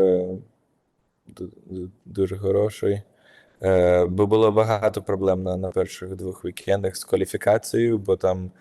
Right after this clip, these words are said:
на вікенді в Валялунзі пішов дощ перед кваліфікацією, я не, не, ну, не, не добре адаптував до, не адаптувався до, до стану траси. Та, а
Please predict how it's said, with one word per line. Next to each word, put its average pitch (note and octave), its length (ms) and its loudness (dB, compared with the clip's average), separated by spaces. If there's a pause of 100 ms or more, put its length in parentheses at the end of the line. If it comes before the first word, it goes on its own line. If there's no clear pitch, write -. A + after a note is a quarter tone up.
(300)
на G2+ 320 0
вікенді G2 320 0
в F#2+ 40 -10
Валялунзі G2 580 0
пішов G2 360 -6
дощ G2 220 2
перед F#2+ 240 0
кваліфікацією, F#2 680 -2
я F2+ 80 0
не, F#2 160 -4
не, F2+ 520 0 (880)
ну, F#2+ 60 -2
не, F2+ 220 -4 (120)
не F#2+ 360 -2
добре F#2 280 2
адаптував F#2 460 0 (100)
до, F2 340 2 (260)
не E2+ 260 -2
адаптувався F2+ 520 -2
до, F2 460 2 (480)
до F2+ 80 -8
стану F2+ 260 -2
траси. G2 500 2 (440)
Та, E2+ 760 2 (120)
а F2+ 240 -4